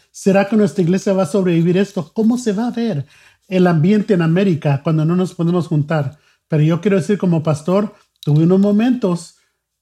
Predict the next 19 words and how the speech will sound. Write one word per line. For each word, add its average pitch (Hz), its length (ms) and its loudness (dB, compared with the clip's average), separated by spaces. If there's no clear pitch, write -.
yo 147 320 -2
no 180 160 2
sé 208 240 0
si - 140 -2
voy 165 140 2
a 175 80 -2
tener 180 200 0
un 196 140 0
trabajo. 202 560 0
Yo 156 180 2
puedo 180 200 2
estar 185 220 0
vendiendo 190 360 2
aguacates 185 640 0
en 175 100 0
el 165 120 0
mercado 165 500 0
o 160 60 0
algo 135 340 -2